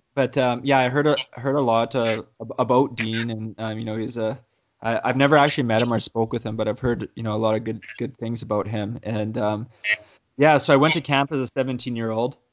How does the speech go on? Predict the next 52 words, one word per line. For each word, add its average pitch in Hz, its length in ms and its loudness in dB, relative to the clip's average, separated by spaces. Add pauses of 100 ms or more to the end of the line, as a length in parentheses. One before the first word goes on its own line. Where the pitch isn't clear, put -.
and, 110 400 -2
um, 110 480 0 (420)
you 113 100 -6
know, 110 220 -2
I 107 160 2
was, 113 300 -4 (160)
I 117 100 0
just, 113 300 -4
you 120 80 -10
know, 107 140 -4
trained 120 580 0
and 113 100 -4
trained, 117 240 0
did 117 100 0
everything 117 380 0
I 110 80 -4
could. 117 240 -4
I 113 60 0
was 117 100 -6
like, 104 140 -10
"Hey, 113 160 -2
you 113 160 -4
know 107 100 -4
what? 120 260 0
I 117 80 2
got, 113 300 4 (380)
I 113 80 6
got 127 120 8
a 123 40 6
shot 117 320 4
here 127 100 4
to 117 80 2
crack 113 360 -2
the 131 60 -4
dub 113 240 -2
as 113 120 -2
a 107 60 -10
seventeen-year-old." 117 920 -4
And 110 220 -6 (600)
they 131 80 2
had 151 160 6
a 143 40 6
player 135 580 4
on 127 120 0
the 120 80 0
team 127 300 0
who 117 80 0
was, 113 320 -2 (440)
you 117 100 -14
know, 110 340 0 (100)
probably 139 340 4
the, 117 60 -12